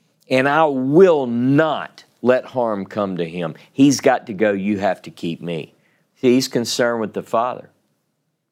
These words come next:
Over and over, he said, "My father has this, this, he's, one of his sons is dead. He's got this other one. My father, my father, my father." Joseph, when he says, "Ani Yosef,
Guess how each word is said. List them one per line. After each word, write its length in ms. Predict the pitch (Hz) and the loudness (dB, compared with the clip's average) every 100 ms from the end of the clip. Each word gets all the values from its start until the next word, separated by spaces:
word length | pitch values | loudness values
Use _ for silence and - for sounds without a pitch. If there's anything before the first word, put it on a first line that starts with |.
| _ _ _ | _ _ _
Over 420 | 127 160 175 180 | 2 2 2 2
and 120 | 156 | 2
over, 320 | 151 151 101 95 | 0 -2 -2 -2
he 160 | 107 | -2
said, 360 | 104 - 107 87 - _ | -2 0 0 -2 -14 _
"My 220 | 95 110 | -2 -2
father 540 | 123 - 113 104 85 78 | -2 -2 0 0 -4 -6
has 360 | 92 92 80 | -6 -6 -4
this, 340 | 87 85 - - | -4 -4 -6 -12
this, 500 | 90 87 78 - - _ _ | -8 -6 -6 -8 -16 _ _
he's, 300 | - 85 78 | -8 -6 -6
one 380 | - 113 101 131 | -8 -2 0 0
of 100 | 139 | 0
his 140 | 123 | -2
sons 440 | - - 113 104 90 | -2 -2 -2 -4 -6
is 180 | 85 78 | -8 -6
dead. 540 | - 175 170 160 139 _ _ | 0 0 0 -2 -8 _ _
He's 220 | 101 82 | -4 -2
got 260 | 98 85 - | -2 -2 -6
this 260 | 82 - - | -12 -6 -2
other 240 | 156 165 | 0 0
one. 320 | 156 147 139 - _ _ _ _ _ - | -2 -2 -2 -8 _ _ _ _ _ -6
My 120 | 90 | -6
father, 440 | - 113 110 104 | -2 -2 -2 -4
my 160 | 95 87 | -4 -6
father, 340 | - 90 85 | -4 -4 -4
my 200 | 82 78 | -8 -10
father." 360 | - 85 82 73 - _ | -6 -6 -6 -8 -16 _
Joseph, 640 | 104 143 233 247 170 160 160 | 0 2 4 0 -2 -2 0
when 120 | 151 | -2
he 100 | 135 | -2
says, 320 | - 135 113 | 2 2 2
"Ani 400 | 135 143 233 285 | 0 0 0 2
Yosef, 840 | 247 214 - 196 165 170 233 - | 4 2 2 2 2 2 0 -6